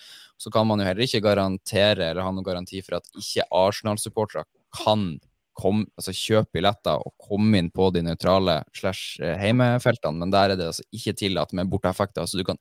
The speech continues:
ikke som Arsenal-supporter komme inn på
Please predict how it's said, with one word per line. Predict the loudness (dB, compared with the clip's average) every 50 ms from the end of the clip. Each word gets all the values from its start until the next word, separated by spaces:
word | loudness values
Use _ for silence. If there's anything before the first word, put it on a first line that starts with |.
| -8
ikke | -10 -6 0 0 2
som | 2 2 0 0 _ _ -20 -20 -20 -20 -18 _ 2
Arsenal-supporter | 4 4 4 4 2 0 0 0 0 -2 -2 2 0 0 2 0 -8 -8 _ -6
komme | 0 2 2 4 4 2
inn | 2 0 -2
på | -2 -2 -2